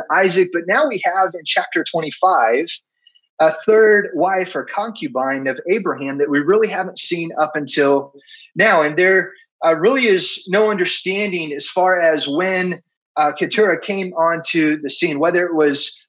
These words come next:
post the death of Sarah or whether,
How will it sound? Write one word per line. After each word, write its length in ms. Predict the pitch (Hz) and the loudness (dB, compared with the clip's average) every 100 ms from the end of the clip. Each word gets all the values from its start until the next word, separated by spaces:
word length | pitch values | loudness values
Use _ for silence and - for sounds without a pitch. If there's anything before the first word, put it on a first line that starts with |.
| _ | _
post 560 | - 202 202 - - - | 0 2 2 0 -4 -10
the 180 | 151 156 | -4 -4
death 420 | 135 185 190 190 185 | 2 2 2 -2 0
of 360 | 180 175 165 - _ _ | 2 2 0 -10 _ _
Sarah 540 | - - 196 220 226 196 | -8 0 2 4 4 4
or 180 | 147 143 | 2 2
whether, 520 | 151 185 180 165 - | 2 2 2 0 -2